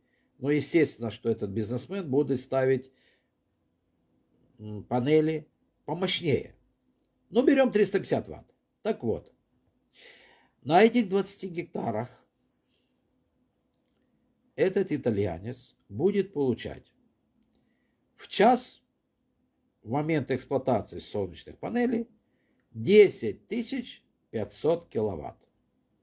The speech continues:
Сегодня наре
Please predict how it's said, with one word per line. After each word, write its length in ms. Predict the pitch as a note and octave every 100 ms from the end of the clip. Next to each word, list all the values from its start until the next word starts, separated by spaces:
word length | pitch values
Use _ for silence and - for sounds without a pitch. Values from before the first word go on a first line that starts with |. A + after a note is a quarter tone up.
| _ _ _ _ _ _
Сегодня 840 | - A#3+ C#4 A#3+ F#3+ F3 F3 E3+ _ _ _ _ _ _ _ _ _ _ _
наре 540 | G2+ C#3+ D3 A2 A2